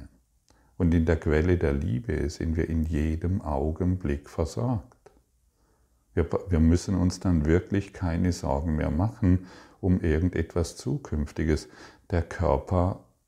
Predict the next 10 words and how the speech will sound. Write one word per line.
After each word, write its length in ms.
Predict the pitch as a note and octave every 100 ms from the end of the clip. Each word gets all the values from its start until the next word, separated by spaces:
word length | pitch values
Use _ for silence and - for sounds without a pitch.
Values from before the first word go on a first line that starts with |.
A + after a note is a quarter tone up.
| _ _ -
der, 140 | - D#2 - -
die, 280 | A2 F#2 E2
die 160 | - E2
ganzen 520 | D2+ C#2+ D#2 E2 D#2
Körperimpulse 1040 | - C2+ - D#2+ D#2+ D#2+ D#2+ D#2+ F#2 F#2 - - - -
werden 320 | E2 E2 D#2
weiterhin 600 | C2 C2+ C#2 D2 F2 F2
funktionieren. 1000 | - D#2+ D#2+ - D#2 G#2 C#3 - D2 D2 - - - _ -
Wenn 240 | D#2+ D#2+
du, 380 | E2 D#2+ E2